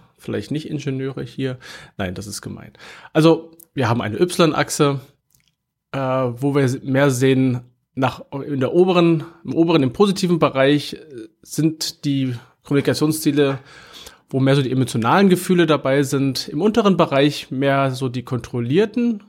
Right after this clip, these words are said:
Gefühle. Andersrum, wenn man die X-Achse hat, dann ist rechts von der Y-Achse bei der X-Achse mehr so das von, von, von der Art her eher so das Sagende,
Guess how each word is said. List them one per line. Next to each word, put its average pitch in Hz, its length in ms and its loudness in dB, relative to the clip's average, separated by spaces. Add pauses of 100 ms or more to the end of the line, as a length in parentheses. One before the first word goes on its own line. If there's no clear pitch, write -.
(140)
Gefühle. 208 640 -4 (1300)
Andersrum, 196 580 4 (640)
wenn 143 160 -4
man 143 240 2
die 123 520 -2
X-Achse 151 640 -4
hat, - 360 -4 (120)
dann 127 200 -8
ist - 440 -6 (100)
rechts 170 380 0
von 165 300 2
der 190 100 4
Y-Achse 143 800 0
bei 135 80 -2
der 127 140 -4
X-Achse 131 720 -4
mehr 120 220 -2
so 120 340 2 (100)
das - 480 -10 (640)
von, 127 420 -2
von, 127 220 -2
von 131 160 0
der 123 160 -2 (220)
Art 147 400 2
her 143 180 4
eher 131 180 2
so 127 140 -2
das 117 220 -2
Sagende, 170 720 4